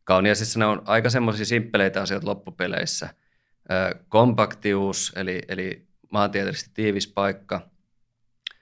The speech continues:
hyviä palveluita, monipuolisia palveluita, on, on li-, liikuntafasiliteetteja, on sitten iso tekijä totta kai tää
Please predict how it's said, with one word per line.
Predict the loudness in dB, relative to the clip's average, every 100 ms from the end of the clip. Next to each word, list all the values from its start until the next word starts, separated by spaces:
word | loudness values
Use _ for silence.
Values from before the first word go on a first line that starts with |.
| _ _
hyviä | -2 0 0
palveluita, | 2 4 4 2 0 -4 -6
monipuolisia | -2 -2 -2 -4 -6 -6
palveluita, | -6 -4 -4 -6 -8 -4 -4
on, | -4
on | -6 -4
li-, | -4 -4 -4
liikuntafasiliteetteja, | -8 -6 -10 -8 -10 -8 -10 -8 -6 -8 -8 -6 -4 -4 -6 _ _ _ _ _ _ _ 2
on | 2 2
sitten | 0 -2 -4 -4 -10 _ -4
iso | 0 2 0 -2 _
tekijä | -6 -4 -4 -4
totta | -8 -6
kai | -6
tää | -2 -2 -2